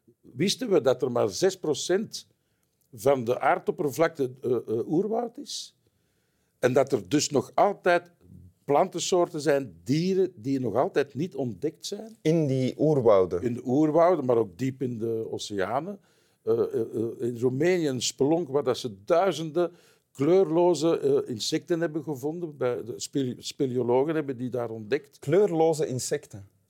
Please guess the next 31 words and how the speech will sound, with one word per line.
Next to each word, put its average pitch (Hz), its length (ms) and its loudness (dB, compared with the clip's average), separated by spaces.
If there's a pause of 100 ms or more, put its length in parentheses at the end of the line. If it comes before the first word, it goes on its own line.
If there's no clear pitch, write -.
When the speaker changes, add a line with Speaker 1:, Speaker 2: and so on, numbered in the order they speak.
(260)
Speaker 1:
Omdat 131 320 -4
ze 117 140 -2
zo 113 180 -4
diep 165 220 -10
in 139 140 -4
de 120 240 -4
grond 139 280 -6
zitten, 160 220 -8
geen 120 180 -4
licht 135 240 -8
hebben, 151 360 -2
eh, 117 80 -4 (120)
zijn 135 260 -2
die 123 260 -4
wittig, - 460 -6
eh, 110 220 0 (200)
transparant. 120 1000 -4
Speaker 2:
Ah 160 240 -16
ja. 90 340 -14 (540)
Speaker 1:
Schimmels. - 400 2
Speaker 2:
Dan - 0 -
kunnen 117 220 2
ze, 90 120 -6 (180)
dan 95 100 -6
zijn 92 200 -6
die 90 80 -6
niet 113 180 -6
gemakkelijk 113 460 -8
te 95 100 -8
zien. 123 400 -8
Speaker 1:
Nee, 131 360 0